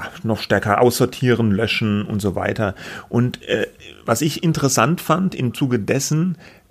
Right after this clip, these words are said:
äh, geht's auch ganz, ging's auch ganz konkret um eine Sache, nämlich um den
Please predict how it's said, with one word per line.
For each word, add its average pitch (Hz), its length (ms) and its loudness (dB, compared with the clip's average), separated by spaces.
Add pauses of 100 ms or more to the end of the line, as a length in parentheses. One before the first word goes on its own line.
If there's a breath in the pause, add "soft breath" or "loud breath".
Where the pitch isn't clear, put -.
äh, 117 240 4
geht's 131 320 -2
auch - 160 -6
ganz, 156 420 0
ging's 135 240 0
auch - 160 -4
ganz 147 380 -2
konkret 110 640 0
um - 140 -4
eine 113 320 -2
Sache, 123 340 -4
nämlich 127 460 -2
um 135 180 -2
den 120 240 -4